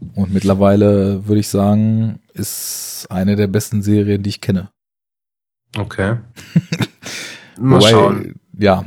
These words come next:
Speaker 1: also ich dachte eigentlich so schon, so mag ich eigentlich alles an Serien, aber ich wurde letztens eines Besseren belehrt. Da habe ich so eine richtig, richtig, <laughs> richtig, richtig brutal schlechte Fantasy-Serie geguckt.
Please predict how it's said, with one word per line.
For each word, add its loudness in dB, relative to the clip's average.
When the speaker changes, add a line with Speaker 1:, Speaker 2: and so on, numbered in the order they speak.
Speaker 1:
also 0
ich -4
dachte 2
eigentlich 2
so 4
schon, 2
so 0
mag -4
ich -12
eigentlich -4
alles -2
an -2
Serien, 2
aber -4
ich -4
wurde 0
letztens -2
eines -2
Besseren -4
belehrt. -6
Da -10
habe -8
ich -12
so -4
eine -4
richtig, -10
richtig, -4
<laughs> -
richtig, -6
richtig -6
brutal -2
schlechte -2
Fantasy-Serie 0
geguckt. -8